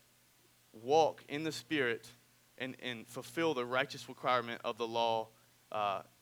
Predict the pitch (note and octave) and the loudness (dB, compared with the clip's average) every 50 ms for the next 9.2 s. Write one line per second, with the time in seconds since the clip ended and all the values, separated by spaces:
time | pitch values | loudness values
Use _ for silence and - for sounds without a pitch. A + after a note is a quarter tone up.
0 | _ _ - - B2+ B2+ A#2+ A#2 A#2+ A2+ A2+ - - - - - - - - _ | _ _ -12 -10 -8 -8 -6 -4 -2 -2 -2 -2 -4 -6 -8 -8 -8 -12 -20 _
1 | _ _ _ _ _ _ _ _ _ _ _ _ _ _ _ _ _ - - C3+ | _ _ _ _ _ _ _ _ _ _ _ _ _ _ _ _ _ -14 -12 -10
2 | C3 B2+ A#2+ G#2+ - A2 A2+ - - - - - - _ _ _ _ _ _ _ | -6 -4 -4 -4 -4 -4 -6 -6 -6 -10 -16 -20 -20 _ _ _ _ _ _ _
3 | _ _ _ _ _ _ - - - C3 B2+ A#2+ A#2 - - - _ _ _ - | _ _ _ _ _ _ -8 -2 0 2 2 2 0 -2 -8 -14 _ _ _ -10
4 | B2 A#2+ A2+ B2 B2+ B2+ A#2+ A2+ - - C3 C#3 C#3+ C#3+ C#3+ - C3 C#3 D3 D3+ | -8 -4 -2 0 0 0 0 -4 -8 -6 -4 -2 -2 -2 -2 -4 -4 -2 -2 0
5 | D3 B2+ A2+ B2 B2+ C3 C3 - - C3+ B2 B2+ A#2+ A2 - A2 - - D3+ D#3 | 0 0 0 0 0 0 -2 -4 -4 -4 -2 0 0 -2 -2 -8 -8 -4 -4 -4
6 | D3+ C3+ - C#3 C3 - - C3 A#2+ A#2 A#2 - - - - - - - _ _ | -4 -4 -8 -14 -12 -6 -2 2 2 2 2 0 -6 -14 -16 -20 -20 -20 _ _
7 | - - - - - C3+ B2 A#2 - A#2+ A2 A2 - - B2 A2+ G2+ G#2 - - | -8 -8 -8 -6 -4 -4 -4 -4 -6 -8 -10 -10 -10 -6 -4 -4 -4 -4 -6 -10
8 | - _ - - _ _ - - - B2+ A#2 C3 C#3 D3 C#3+ - D3+ C3 B2+ B2+ | -18 _ -20 -20 _ _ -10 -8 -6 -2 2 2 2 2 0 -2 -4 0 2 2
9 | B2 B2 - | 2 2 0